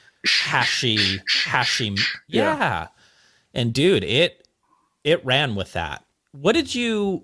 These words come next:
Speaker 1: what did you, one of the things that I brought up is, I wish there was a bit more texture and tone and bass. Did you find that, or do you, were you happy with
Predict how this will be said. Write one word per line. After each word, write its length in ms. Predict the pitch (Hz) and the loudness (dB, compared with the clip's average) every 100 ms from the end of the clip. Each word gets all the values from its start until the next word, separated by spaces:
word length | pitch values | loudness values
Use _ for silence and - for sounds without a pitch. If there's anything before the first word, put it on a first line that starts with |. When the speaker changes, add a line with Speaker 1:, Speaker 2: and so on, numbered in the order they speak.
| - | -8
Speaker 1:
what 180 | 156 190 | -2 -2
did 160 | 208 | -2
you, 80 | 185 - _ _ _ | -8 -10 _ _ _
one 180 | - 190 | -2 0
of 60 | 226 | 2
the 40 | |
things 180 | 220 175 | 0 0
that 80 | 139 | 2
I 80 | 143 | 2
brought 240 | 143 110 | 4 2
up 160 | 107 - | 0 -2
is, 400 | 104 98 92 - | 0 0 -2 -2
I 80 | 135 | 0
wish 260 | 127 147 - | 2 2 2
there 60 | |
was 120 | 139 120 | 0 0
a 40 | |
bit 200 | 110 - | -2 -2
more 120 | 110 | -4
texture 420 | - 120 - - | -2 -4 -4 -2
and 180 | 107 92 | 0 -2
tone 280 | - 113 101 | -2 0 0
and 140 | 87 | 0
bass. 380 | 85 98 90 - | 0 0 0 -4
Did 280 | - 120 110 | -2 -2 -2
you 300 | 120 123 131 | -2 0 0
find 340 | 127 135 147 165 | 2 0 0 0
that, 160 | 185 | 0
or 80 | 170 | 0
do 120 | 113 | 0
you, 200 | 120 131 143 | 0 0 0
were 100 | 127 | 0
you 120 | 117 | 0
happy 480 | 104 - 117 - 147 | 0 0 -2 -2 -4
with 420 | 147 139 135 - | 0 0 0 -8